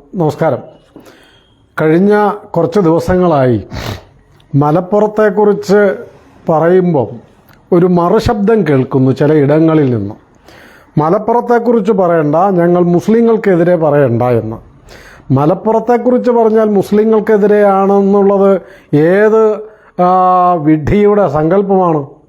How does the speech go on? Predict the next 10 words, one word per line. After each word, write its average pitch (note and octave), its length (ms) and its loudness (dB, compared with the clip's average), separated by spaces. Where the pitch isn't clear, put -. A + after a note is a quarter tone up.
എന്ന് D#3+ 180 2
മാത്രമല്ല, G#3 600 0
മലപ്പുറത്തിൻ്റെ G#3 1500 -2
പാരമ്പര്യം, G3 680 0
സാംസ്കാരിക G3+ 580 0
പാരമ്പര്യം G#3 600 0
ആരുടേതാണ്? F#3+ 600 2
ഒരു E3+ 100 0
പറ്റം G#3 240 0
തീവ്രവാദികളുടേതാണ്, F3+ 1120 0